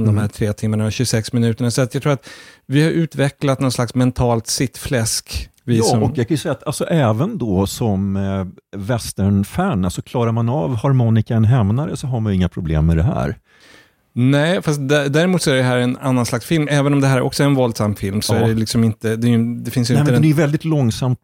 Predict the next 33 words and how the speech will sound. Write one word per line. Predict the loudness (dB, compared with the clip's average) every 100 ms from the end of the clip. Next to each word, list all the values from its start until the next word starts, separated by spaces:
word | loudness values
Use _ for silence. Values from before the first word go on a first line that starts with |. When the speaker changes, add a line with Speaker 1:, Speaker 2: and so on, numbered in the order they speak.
| -2
Speaker 2:
berättad, | -2 -2 -6 -12
speciellt | -6 -2 -2 -2
i | 0
början. | 0 2 0 -4 -6 -6 -8 -8 -2
Och | 0
det | 0 -2
tar | -2 0 2
ett | 0
bra | -2 -2 0 2 0
tag | -4 -8
att | -8
liksom | -8 -8
komma | -6 -2 0
in | 0 0 -2
i |
filmens, | -4 -6 -4 -2 -2 -4 -6 -6
eh, | -4 -2
rytm. | -2 -4 -8 -8 -4 0
Men | 2
när | 2
man | 2
väl | 0 0 -2
gjort | -6 -8 -8
det | -6
så, | -4 -4 -2 -2 -4 -6 -14 -20 _
ja, | -6 -6
så, | -8
så | -10 -6
betalar | -4 -2 -2 -2
det | -4
sig | -8
verkligen. | -12 -16 -14 -12 -12 -16 -20 -20 -10
Speaker 1:
Och | -2 -2